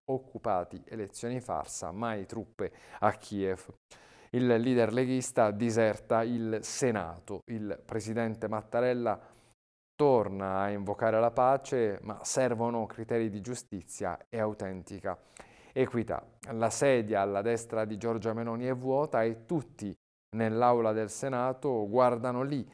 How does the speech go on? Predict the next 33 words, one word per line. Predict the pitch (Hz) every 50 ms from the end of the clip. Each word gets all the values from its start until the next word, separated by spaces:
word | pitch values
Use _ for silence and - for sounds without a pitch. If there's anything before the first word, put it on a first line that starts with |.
| - - - - -
al | - - - -
posto | - 123 117 104 - - 117 107
che | - 117 110 110
sarebbe | - - 139 123 117 110 101 98 101 110
dovuto | 104 113 110 110 107 104 - 113
essere | 110 107 98 - - - 113 110 107 104
di | 95 101 - -
Matteo | - 117 110 113 113 104 95 95
Salvini. | 95 - 101 82 80 87 - 58 67 80 80
È | 80 -
accaduto | - - - 90 90 85 82 78 - 104
appunto | - _ - 104 101 98 87 - 110 98 -
ieri. | - 120 127 120 113 110 113 117 110 - - - - - - - - - -
Il | - 123 127 123 117 113 110 107 104
commento | - - 120 117 117 123 135 135 131 123 117 110 113 113 101
è | 98 92
di | 87 98 95
Flavia | - 110 110 113 113 113 113 113 110 101 101
Perina, | - - 127 123 123 131 135 147 151 143 123 110
il | 104 98 -
capitano | - - 101 - 110 113 107 107 110 110 110
sparisce, | 107 - - - 131 127 127 127 123 123 - - - 139
il | 135 - - - 113 113
nuovo | 120 117 110 110 110 104 107 110 98 - - - - - - _ _ _
papete | - 110 110 110 117 110 110 107 107 110 - 113 107 101 101 95
lento, | 98 113 131 135 143 147 156 143 139 - - 151 151 143 - - -
e, | - 110 107 - - _
eh, | - 98 92 78 -
anche | - 139 147 143 131 - 139 131
sulla | - - 123 127 123
Stampa | - - - 165 143 120 104 95 87 - 98 95
si | - - 104
parla | - 110 110 107 110 104 98